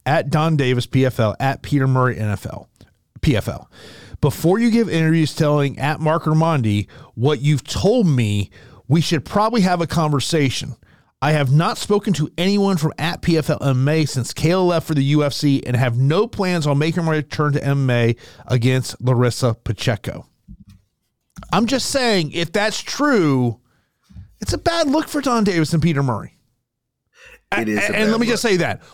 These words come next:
Speaker 1: all caps, if, because I feel like there's probably a version of the story that's not public.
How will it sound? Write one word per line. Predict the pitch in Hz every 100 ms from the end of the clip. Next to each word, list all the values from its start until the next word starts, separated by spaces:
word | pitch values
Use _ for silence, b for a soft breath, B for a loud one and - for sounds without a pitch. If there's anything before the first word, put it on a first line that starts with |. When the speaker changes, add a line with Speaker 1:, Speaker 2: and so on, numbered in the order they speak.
| B
Speaker 1:
all | 170 185
caps, | - 165 95 - - b _ -
if, | 175 - - - _ _ _ _ _ _ _ _ _
because | - 160 170 147 143 127 - - - b b b b b b b b b _ _ -
I | 160
feel | 208 202
like | 185 175
there's | 170 151
probably | 180 170
a | 160
version | 156 156 147
of | 147
the |
story | - 147 135
that's | 120 139
not | 110
public. | - - -